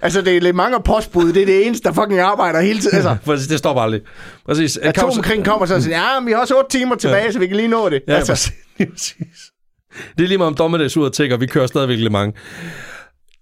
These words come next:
Speaker 2: Det her gør, at løbet også er et af de mest attraktive for bilfabrikanter.
Speaker 1: Mm.
Speaker 2: Og alene af den grund, at hvis du kan lave en bil, der kan vinde det her lort,
Speaker 1: Ja.
Speaker 2: der er ret meget P R-værdi i det.
Speaker 1: Ja, ja.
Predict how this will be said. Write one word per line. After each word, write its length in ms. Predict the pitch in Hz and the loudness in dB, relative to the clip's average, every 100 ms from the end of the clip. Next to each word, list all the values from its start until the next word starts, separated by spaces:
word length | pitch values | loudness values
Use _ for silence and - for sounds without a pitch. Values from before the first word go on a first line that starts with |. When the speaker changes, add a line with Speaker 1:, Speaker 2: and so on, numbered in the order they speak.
| _ _ | _ _
Speaker 2:
Det 100 | 247 | 0
her 240 | 233 180 135 - | 0 0 -4 -4
gør, 320 | - 185 185 - - | 0 0 0 -8 -4
at 160 | 156 | -2
løbet 360 | 170 190 131 127 | 2 0 0 -2
også 260 | 151 156 | -2 0
er 40 | 160 | -2
et 120 | 165 | 0
af 80 | 165 | 0
de 80 | 175 | 0
mest 220 | 113 - | 0 -2
attraktive 520 | 190 - - - 123 | -4 -2 -6 -2 -2
for 120 | - | -2
bilfabrikanter. 760 | 131 170 - - 110 123 101 104 - | 0 0 -2 -4 -4 -4 -4 -8 -4
Speaker 1:
Mm. 220 | 160 151 | -2 2
Speaker 2:
Og 80 | 170 | 2
alene 300 | 175 208 247 | 2 2 0
af 60 | 165 | 0
den 160 | 170 | 0
grund, 240 | 147 160 135 | 0 0 0
at 100 | 139 | -2
hvis 160 | 139 | -2
du 120 | - | -2
kan 120 | 233 254 | 0 0
lave 160 | 208 | 0
en 80 | 240 | 0
bil, 180 | 233 190 | 0 0
der 60 | 147 | 0
kan 180 | 175 | 0
vinde 200 | 143 185 | 0 0
det 100 | 185 | 0
her 120 | 175 131 | 0 0
lort, 320 | 120 98 - - | 0 -2 -6 -4
Speaker 1:
Ja. 140 | 151 135 - _ _ _ _ _ - - | -2 -2 -8 _ _ _ _ _ -20 -4
Speaker 2:
der 60 | 160 | -2
er 60 | |
ret 160 | 143 147 | -2 0
meget 160 | 139 | 0
P 60 | 135 | 2
R-værdi 440 | 160 123 101 110 | 0 0 -2 -2
i 40 | 107 | -4
det. 160 | 98 101 _ - | -4 -8 _ -2
Speaker 1:
Ja, 180 | 190 | 0
ja. 100 | 117 | -2